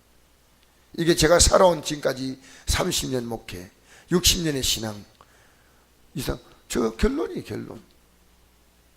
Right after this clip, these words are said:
근데 제가 참 착각하는 거예요. 우리는 주님의 길을 가는 겁니다. 나를 따라오려거든 자기를 부인하고,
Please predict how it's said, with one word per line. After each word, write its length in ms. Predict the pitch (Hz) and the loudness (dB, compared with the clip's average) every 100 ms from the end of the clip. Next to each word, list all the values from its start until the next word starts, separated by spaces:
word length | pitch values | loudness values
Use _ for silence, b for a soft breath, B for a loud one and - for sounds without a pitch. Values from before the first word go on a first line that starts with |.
| _ - | _ -10
근데 160 | 160 | -4
제가 140 | 175 180 | -2 0
참 240 | - 175 | -2 -2
착각하는 520 | 175 - - 160 135 110 | 2 2 2 -6 -8 -12
거예요. 200 | - - _ _ _ _ _ _ _ - | -20 -20 _ _ _ _ _ _ _ -8
우리는 240 | 107 110 | -2 -2
주님의 400 | - 120 110 104 | 0 -2 0 0
길을 320 | 92 90 82 - B B | 0 2 0 -2 B B
가는 300 | - 80 80 | -2 0 0
겁니다. 500 | 78 - - - - - _ _ _ b b b b b b b - | -4 -8 -12 -12 -14 -20 _ _ _ b b b b b b b 0
나를 340 | 113 117 113 | 6 6 4
따라오려거든 720 | - 107 104 101 101 98 87 - _ _ b b b b b b | 0 0 0 -2 -8 -10 -12 -20 _ _ b b b b b b
자기를 540 | - 165 170 170 160 - | -2 0 2 2 4 4
부인하고, 960 | 196 254 285 190 185 208 247 - - | 6 6 10 10 12 8 8 0 -20